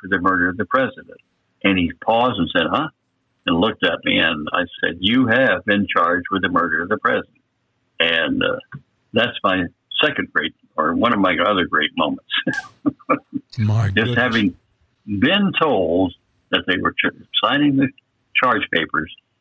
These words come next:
Speaker 1: and there it happened that I could say that with authority, with the
Speaker 2: Mm-hmm.
Speaker 1: facts. I wouldn't do that if I hadn't had the facts.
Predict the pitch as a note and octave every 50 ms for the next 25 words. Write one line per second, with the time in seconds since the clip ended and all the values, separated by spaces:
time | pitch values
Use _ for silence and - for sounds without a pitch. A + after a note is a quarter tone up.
0 | _ _ _ _ - E2 D#2+ D2+ E2+ G2+ A2 A#2 A2+ A2+ G#2+ F#2+ F#2 F#2 F2 -
1 | - E2+ E2+ E2+ E2 E2+ E2 F2 - - E2 - - - F2 E2 D#2+ D#2 D#2+ -
2 | - - _ _ _ _ _ _ _ _ _ - F#2+ G2+ G2 F2+ - - A#2 A2+
3 | - D3+ F3+ - A#2+ - - - - _ _ _ - C3+ C3 G#2+ G#2+ - D3 C#3+
4 | A2+ - A2+ A2 A#2 E2 E2 G#2 B2+ B2+ G#2+ G2 G2 G#2+ G#2+ G2 F#2 F2+ - -
5 | _ _ _ _ _ _ _ _ _ _ _ - - - F2+ E2 E2+ G2 F#2+ -
6 | F2 E2+ E2 D#2 D2 D2 - - G2+ F#2+ E2 D#2+ -